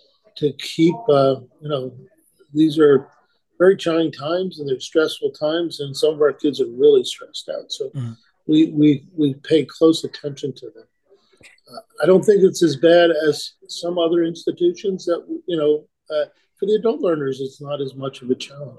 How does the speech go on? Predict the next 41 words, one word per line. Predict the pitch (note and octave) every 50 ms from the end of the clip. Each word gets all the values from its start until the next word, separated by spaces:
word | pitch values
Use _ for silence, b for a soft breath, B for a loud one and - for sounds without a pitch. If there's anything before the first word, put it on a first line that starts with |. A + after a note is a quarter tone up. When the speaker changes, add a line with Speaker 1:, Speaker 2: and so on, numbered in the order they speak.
| _ _
Speaker 1:
But | - - _
for | - D#3
the, | C#3 C#3+ - C3+ B2 - _ _ _ _
for | _ -
the | E3 E3+
high | C#3 D#3 G3
school | G3 - - - D3 C3+
kids, | - - D3 C#3+ C#3 C3 B2 - - - - _ _ _ _ _ _ _ _ _ _ _ _ _ _ _ - C3 -
high | - -
school | - - - D3+ C3
grads, | C#3 C#3+ C#3 C#3 C#3 C3+ C3+ - -
it | C#3 C3+ - -
is | D3+ C#3+ C#3+ C3+ B2
a | C3 A#2+ A#2
much | B2 C3 C#3+ C#3 C#3 _
bigger | - C#3+ C3 - -
challenge. | - - - - - C3 B2 _ - - - b b b b b b
Speaker 2:
Yeah. | C#3
Speaker 1:
We | F3+ G#3 F3
have, | E3 F#3+ G3 F#3+ F#3 F3+ D#3+ D3+ F3 -
and | E3+ E3 D#3+ D#3+ D#3+
I | D3+
said, | - - E3+ C#3+ C3+
we | C#3+ D3+ C#3
have | C3 C3+ D#3+ D#3 D3 C#3+
a, | D3 C#3+ D3 C#3+ C3 - _ _ _ _ _ _ _ _ _ _ _ -
uh, | - - - C#3 C3+ B2+
doctoral | - E3+ E3 D3+ - - E3 D3
program | - D#3+ D#3 D3+ C#3+ D#3 D3 D3
in | D3 C#3+
mental | D3 D3 D3 C#3+ C3+
health, | - D3+ E3+ F3+ F3 - _ _ _ _ _ _ -
and | C#3+ C3+
we | C#3 C#3 C3
have, | C#3 C#3 C#3 C3+ C3+ C3 B2 B2 _ _ _ _ D3 _ _ _ _ _ -
we're | D#3+ D#3+ D#3 D3+
part | - - F3+ E3+ D#3+ E3
of | D#3+ C#3
a, | D3 C#3+ C3+ C3+ - _ _ _ _ _ _ _ _ _ _ - - - - _ _ _ _ _ - D3+
a, | D3+ D3 C#3 C#3 C#3+ D#3 _ _ _ _ _ _ _ -
a | C3